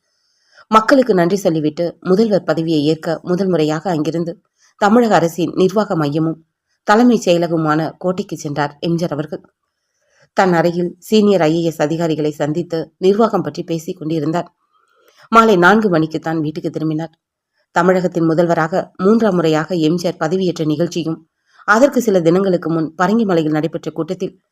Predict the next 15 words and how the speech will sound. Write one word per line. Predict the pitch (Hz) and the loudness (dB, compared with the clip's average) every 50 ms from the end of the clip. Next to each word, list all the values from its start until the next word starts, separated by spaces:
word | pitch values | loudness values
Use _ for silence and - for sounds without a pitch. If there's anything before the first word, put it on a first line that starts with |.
| _ _ _ _ _ - | _ _ _ _ _ 0
எம் | 208 214 240 247 | 2 4 4 4
ஜி | 247 220 | 4 2
ஆர் | 190 - | 0 2
கலந்து | - 165 170 190 190 185 | 0 -2 0 0 -2 0
கொண்டதும் | 185 160 160 156 165 156 156 - _ - | 0 0 -2 -2 -4 -8 -12 -12 _ -10
மறக்க | 131 151 151 151 165 - - | -6 -4 -4 -4 -6 -8 -8
முடியாத | 170 160 147 147 147 143 160 | -8 -8 -6 -6 -8 -6 -6
நிகழ்ச்சிகள். | 160 143 151 151 151 165 156 165 156 _ _ _ _ _ _ _ _ _ _ _ _ _ _ _ _ _ _ _ _ _ _ _ _ _ _ - - - - | -6 -6 -6 -6 -6 -4 -6 -6 -6 _ _ _ _ _ _ _ _ _ _ _ _ _ _ _ _ _ _ _ _ _ _ _ _ _ _ -20 -14 -4 2
அமெரிக்காவில் | 202 208 240 254 247 247 214 190 180 175 170 | 4 6 6 6 4 4 2 2 2 4 4
நியூயார்க் | 180 208 226 214 202 - 170 | 4 4 4 2 2 0 -2
நகரில் | 156 147 160 165 160 139 - - | -2 -2 -2 -2 -4 -6 -6 -6
புரூக்ளின் | - 180 214 240 240 240 226 196 170 156 | -2 2 2 2 2 2 0 0 0 -2
ஹாஸ்பிட்டலில் | 151 170 170 - - 165 - 160 156 156 - - | -4 -4 -6 -6 -6 -6 -4 -2 -2 -2 -4 -4
சிகிச்சை | - - 180 208 - - 196 | -4 -4 -4 -4 -4 -6 -6
பெற்று | - 151 147 - 170 | -6 -6 -6 -6 -8